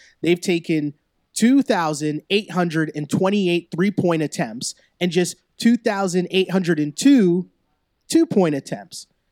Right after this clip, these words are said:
Like, that doesn't even make any sense at all. But not only are they shooting more threes and twos, they've attempted four hundred more three-pointers and made two hundred more three-pointers than the next best team in the <laughs> N B A,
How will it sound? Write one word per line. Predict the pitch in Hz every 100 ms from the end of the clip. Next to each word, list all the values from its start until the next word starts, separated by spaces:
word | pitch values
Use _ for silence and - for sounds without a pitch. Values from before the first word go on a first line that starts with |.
| _
Like, | 233 220
that | 294 285
doesn't | 269 269
even | 254 240
make | 240 247 -
any | 220 240
sense | 220 226 220 214
at |
all. | 247 240 107 - -
But | 208 - _
not | 175 226 277
only | 269 247 208 -
are | 180 196
they | 190 185 170 151 _ _ -
shooting | - 208 233 220 185
more | 180 185 165 -
threes | 165 196 190
and | 156 147
twos, | - 240 156 135 _ _ -
they've | 127 190 269
attempted | 339 - 262 254 - 202 - -
four | 226 285 247
hundred | 226 226 233
more | 190 202 220
three-pointers | - 180 214 - 196 196 135 127 139 _ -
and | 190 165
made | 165 196 190 - _
two | - 320 370
hundred | 233 214 180 175
more | 170 165
three-pointers | 165 165 151 - 143 135 131 - - _ -
than | 226
the | 226
next | 208 233 240 180
best | 214 214 -
team | 233 233 214
in |
the | 214 214
<laughs> |
N | 220
B | 208 226
A, | 220 -